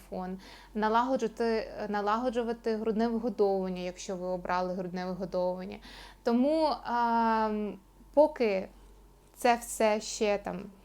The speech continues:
через декілька місяців на вас чекає, не забувайте виділяти час на себе, розслабляйте себе, ходіть в кіно, зустрічайтеся з друзями,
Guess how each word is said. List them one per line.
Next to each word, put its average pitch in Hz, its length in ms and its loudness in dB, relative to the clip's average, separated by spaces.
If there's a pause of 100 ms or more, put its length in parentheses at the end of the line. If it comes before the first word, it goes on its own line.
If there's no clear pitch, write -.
(120)
через 185 300 -10
декілька 208 420 -4
місяців 277 640 0
на 214 100 0
вас 196 180 -6 (100)
чекає, - 420 -6 (760)
не 277 200 4
забувайте 302 440 0
виділяти 233 440 0
час 226 260 -6
на 190 100 -8
себе, - 380 -10 (200)
розслабляйте 202 760 -2
себе, - 340 -14 (540)
ходіть 294 240 -2
в - 40 -20
кіно, 202 380 -4
зустрічайтеся 220 640 -6
з - 20 -4
друзями, 190 760 -4